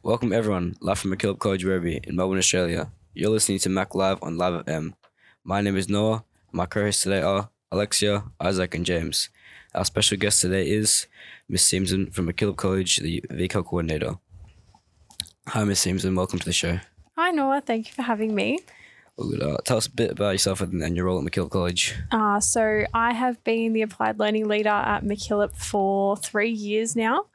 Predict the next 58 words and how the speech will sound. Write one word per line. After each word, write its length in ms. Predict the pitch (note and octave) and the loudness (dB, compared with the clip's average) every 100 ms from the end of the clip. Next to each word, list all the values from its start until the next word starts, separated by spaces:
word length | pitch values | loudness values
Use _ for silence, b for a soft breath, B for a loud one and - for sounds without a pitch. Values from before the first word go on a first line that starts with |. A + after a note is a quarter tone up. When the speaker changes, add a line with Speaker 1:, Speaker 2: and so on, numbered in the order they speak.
| B B B | B B B
Speaker 2:
um, 260 | - G3 G3 | 0 0 2
and 180 | G3+ G#3 | 2 0
part 220 | - G#3+ | 0 2
of 100 | G#3 | 2
my 140 | G#3+ | 2
role 240 | G#3 G3 G3+ | 2 2 2
is 140 | G#3 | 0
just 180 | A3 - | 0 0
making 300 | G3+ G3+ G#3 | 0 0 -2
sure 260 | - G#3 G#3 | 0 0 2
that 240 | G#3 - | 2 0
students 540 | - G#3+ G#3 - - - | -2 -2 0 0 -2 -2
select 480 | - A3+ G#3+ - | 0 0 -2 -4
the 100 | A3 | 0
right 200 | G#3+ G3+ | 2 0
pathway 400 | - G#3 G#3 G#3+ | 0 -2 0 0
for 160 | G#3+ G#3+ | 0 0
them 280 | G#3+ D4 F4+ | 2 2 0
and 160 | C4+ | 0
also 460 | A#3 A3+ A3 A3 G#3+ | 0 2 2 4 2
have 180 | G#3 G3+ | 0 0
access 460 | G#3 - G#3 G3 | 0 0 0 0
to 80 | - | 0
things 240 | G3+ G3+ G3 | 0 0 0
like 140 | - | -4
trades 680 | - D#4 D#4 D#4 D4+ - - | -2 2 2 2 -2 -2 0
and, 380 | G3+ G3 G3 - B B B - | 2 2 0 -2 B B B 0
um, 320 | G3 G3+ G3+ | 2 0 -2
working 480 | A3+ A#3 A3+ A3+ A3 | 2 2 0 -2 0
within 580 | G#3+ G#3+ G#3 G#3 G3+ | 0 2 2 2 0
spaces 540 | A#3 - G3+ G3+ G#3 G#3 | 0 2 2 2 -2 0
where 100 | G3+ | 2
they're 140 | G3 | 2
actually 300 | - - G#3+ | 0 0 0
really 180 | G3+ G3 | 2 0
keen 240 | - G3+ | 0 0
to 80 | G3+ | 0
be 200 | G3 G3 | 2 2
there 180 | G3 G3 | 2 2
rather 300 | G3 G3 G3 | 2 0 0
than 180 | G3 G3 | -2 0
just 160 | G3 | 0
sort 100 | G3+ | 0
of 80 | G3+ | 0
sitting 220 | - G3+ | 0 0
in 60 | F#3+ | 0
a 60 | G3 | 0
classroom 440 | F#3+ F#3+ - G3 | 0 0 0 0
doing 200 | G3 F#3+ | 0 0
maybe 220 | F#3+ F#3+ | 0 0
book 320 | F#3 G3+ - | 0 -2 0
work 220 | G3 G#3 - | 0 0 -2
that 160 | F#3 | -2
they're 100 | G#3 | 0
not 220 | G3 G3 | 0 0
as 160 | G3 G3 | -2 -4
interested 420 | - G#3+ - E3+ | -4 -4 -4 -4
in. 180 | - A3 | -4 -4